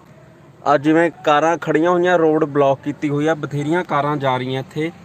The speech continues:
ਜਿਹੜੇ, ਜਿਹੜੀਆਂ ਝੰਡੇ ਲਾ ਕੇ ਜਾ ਰਹੀਆਂ। ਤਾਂ ਇੱਕ ਮੁੱਕ ਦੀ ਗੱਲ ਇਹੀ ਆ ਵੀ ਕਹਿਣ ਨੂੰ ਤਾਂ ਆਪਾਂ ਮੰਗਾਂ ਮਨਵਾਉਣੀਆਂ ਹੁੰਦੀਆਂ ਆਪਣੀਆਂ, ਹਰ ਤਰ੍ਹਾਂ ਦੇ ਹੀਲੇ ਵਰਤਦੇ ਆ, ਪਰ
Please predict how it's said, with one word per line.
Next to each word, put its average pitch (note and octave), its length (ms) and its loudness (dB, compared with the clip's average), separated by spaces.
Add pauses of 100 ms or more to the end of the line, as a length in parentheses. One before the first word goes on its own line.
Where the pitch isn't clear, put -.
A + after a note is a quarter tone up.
(400)
ਜਿਹੜੇ, F#3+ 380 0 (140)
ਜਿਹੜੀਆਂ F3 240 0
ਝੰਡੇ F3+ 320 2
ਲਾ D#3 160 2
ਕੇ D3 100 -4
ਜਾ C#3 160 0
ਰਹੀਆਂ। A#2+ 280 -4 (300)
ਤਾਂ G3 80 0
ਇੱਕ G3+ 160 0
ਮੁੱਕ F3 320 0
ਦੀ G3 180 2
ਗੱਲ G3 180 4
ਇਹੀ E3 300 2
ਆ E3+ 120 2
ਵੀ F#3+ 260 -2 (1300)
ਕਹਿਣ F#3 300 4
ਨੂੰ A#3 180 2
ਤਾਂ A3 420 2 (460)
ਆਪਾਂ G3+ 400 2
ਮੰਗਾਂ F3+ 420 2
ਮਨਵਾਉਣੀਆਂ E3+ 640 2
ਹੁੰਦੀਆਂ D#3+ 440 -2
ਆਪਣੀਆਂ, E3 520 -2
ਹਰ E3 280 -2
ਤਰ੍ਹਾਂ G3 260 0
ਦੇ F#3 100 2
ਹੀਲੇ D#3+ 380 2
ਵਰਤਦੇ C#3 460 -2
ਆ, C#3+ 60 -2
ਪਰ F#3+ 160 -4